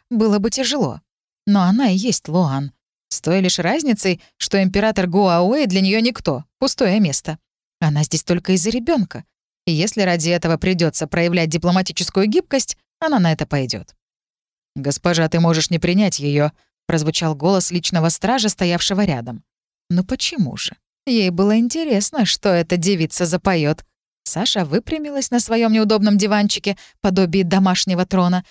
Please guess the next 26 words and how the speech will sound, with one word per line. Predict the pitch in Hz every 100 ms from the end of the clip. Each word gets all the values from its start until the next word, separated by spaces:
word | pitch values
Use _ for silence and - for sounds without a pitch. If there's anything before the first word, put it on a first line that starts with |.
| _ -
и | 302
кивнула. | 196 139 123 113 _ _ _ _ -
«Пусть | 294 254 240
войдет». | 233 151 127 - _ _ _ _ _ _ -
Прислужница | 160 156 175 226 233 - 190
поклонилась | 180 170 175 208 190 -
и | 175
вышла, | 247 - 214 196 _ _
а | 190
через | - 190 175
минуту | 170 233 233
раздался | 202 180 214 -
мелодичный | 185 180 170 214 - 190
перезвон | 180 170 151 220 208
золотых | 185 180 - -
цепочек | 170 - 202 277 - -
и | 196
легкий | 233 - 220
шелест | - 208 208 -
шелков. | - 196 185 - 135 - _ _ _ _ _
В | -
помещение | 151 139 - 302 247
вплыла, | - - 165 147 131 151 240 -
иначе | 202 156 -
не | 160
назовешь, | 156 151 147 208 294